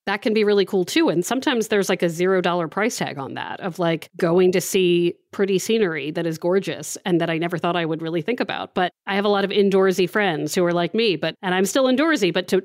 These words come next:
drive somewhere and see something spectacular is a different kind of priority. And even making time for that i-, is different. So I think that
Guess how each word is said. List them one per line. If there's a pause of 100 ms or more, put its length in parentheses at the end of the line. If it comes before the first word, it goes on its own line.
drive
somewhere
and
see
something
spectacular
is
a
different
kind
of
priority.
And
even
making
time
for
that (100)
i-,
is
different.
So
I
think
that